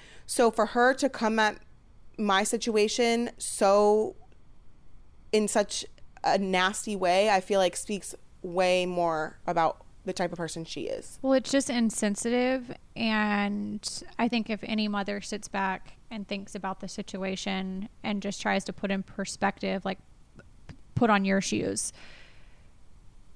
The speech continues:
Speaker 2: the
Speaker 1: This
Speaker 2: general
Speaker 1: isn't
Speaker 2: consensus is going to be the same feelings as what you have. But I don't think that, um, maybe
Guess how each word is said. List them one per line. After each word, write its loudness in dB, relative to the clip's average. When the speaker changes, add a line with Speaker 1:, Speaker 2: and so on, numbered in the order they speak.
Speaker 2:
the 4
Speaker 1:
This -4
Speaker 2:
general 8
Speaker 1:
isn't 8
Speaker 2:
consensus 6
is 4
going 6
to 4
be 4
the 2
same 2
feelings 0
as 2
what 2
you -2
have. 2
But 4
I 6
don't 2
think -4
that, 0
um, -8
maybe -4